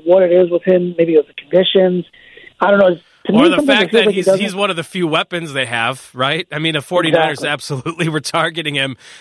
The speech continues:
Speaker 2: And same with Kmet
Speaker 1: Yep.
Speaker 2: and Mooney, right? I mean, going into the season,
Speaker 1: Yep.
Speaker 2: everybody knew really the only three weapons were Mooney, Kmet,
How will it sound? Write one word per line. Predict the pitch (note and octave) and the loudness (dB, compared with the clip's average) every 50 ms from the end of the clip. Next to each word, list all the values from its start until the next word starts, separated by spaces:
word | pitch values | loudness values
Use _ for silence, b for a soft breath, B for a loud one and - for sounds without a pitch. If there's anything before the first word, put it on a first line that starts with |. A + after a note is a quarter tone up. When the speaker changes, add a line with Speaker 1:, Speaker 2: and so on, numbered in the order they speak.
| B B | B B
Speaker 2:
And | D3+ D3+ | -6 -4
same | - G#3+ G3+ G3 | -2 -4 -4 -2
with | G3+ G3 D#3+ | -4 -6 -6
Kmet | - G#3 G3 F#3+ F#3+ F#3+ | -6 -4 -2 -2 0 0
Speaker 1:
Yep. | E3 | 0
Speaker 2:
and | E3 F#3+ | 0 -2
Mooney, | G#3 C4+ C#4+ C4+ F#3 | -2 -4 -4 -4 -4
right? | C#3 B2+ B2+ D3 F3 G#3 G3+ | -2 -2 -2 -2 -2 -4 -6
I | |
mean, | F#3 F#3 E3 | -6 -8 -6
going | C#3 F3+ G3+ G#3 G3+ | -4 -2 -2 -2 -4
into | G3+ F#3+ | -4 -6
the | E3+ D#3+ | -6 -6
season, | C#3+ - G3 G#3+ A#3 G#3 E3 C3 | -6 -4 -2 -2 -2 -2 -2 -2
Speaker 1:
Yep. | C3+ F3+ - | -2 -2 -2
Speaker 2:
everybody | - G#3+ D#3+ F#3+ F3 E3+ D#3 | -2 -4 -4 -6 -6 -6 -6
knew | D3+ G3 A3+ E3+ | -6 -6 -6 -4
really | D3 D#3+ E3+ G3 F3+ | -4 -2 -2 -2 -2
the | D3 D#3 D#3 | -2 -2 -2
only | E3+ F#3+ F3+ D#3 | -2 -2 -4 -4
three | - - D3 E3+ E3+ D3 | -6 -6 -4 -4 -2 0
weapons | C3+ D#3 F3+ - F3 D#3+ D3+ C#3 B2 | 0 -2 -2 -4 -6 -8 -8 -8 -6
were | A#2+ D3 C#3+ | -6 -6 -4
Mooney, | C3+ C3+ D3+ E3 F3 F3 D#3+ | -4 -2 -2 -2 -2 -2 -4
Kmet, | C#3 - - D3 C#3+ D3 D3 D3 D3 | -4 -4 -4 -2 -2 0 -2 -4 -6